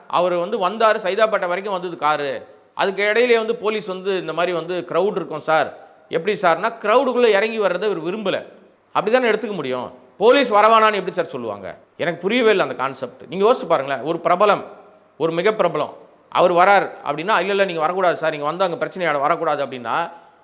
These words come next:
வரக்கூடாதுன்னு போலீஸ் சொல்றதுக்கு அதிகாரமே இல்லையே.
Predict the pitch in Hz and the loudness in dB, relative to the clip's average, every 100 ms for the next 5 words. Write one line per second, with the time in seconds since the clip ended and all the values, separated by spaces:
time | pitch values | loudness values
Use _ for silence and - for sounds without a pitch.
0 | _ _ 175 254 269 285 302 269 247 269 | _ _ 2 2 4 4 4 4 2 2
1 | - 233 202 185 233 254 240 185 110 104 | 0 -2 2 0 2 -2 -2 -6 -8 -10
2 | 90 | -14